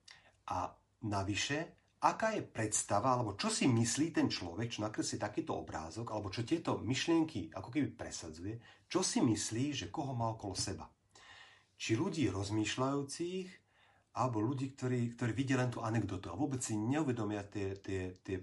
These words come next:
všetky tie ekonomické súvislosti. Ako môže bohatý bohatnúť a chudobný chudobnieť?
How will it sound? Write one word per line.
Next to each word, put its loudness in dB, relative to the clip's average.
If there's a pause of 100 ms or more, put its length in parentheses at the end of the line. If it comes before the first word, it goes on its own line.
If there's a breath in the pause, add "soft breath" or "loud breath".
(120)
všetky -4
tie -8
ekonomické -6
súvislosti. -12 (2250 loud breath)
Ako 4
môže 2
bohatý -2
bohatnúť -10 (400)
a -16
chudobný -2
chudobnieť? -6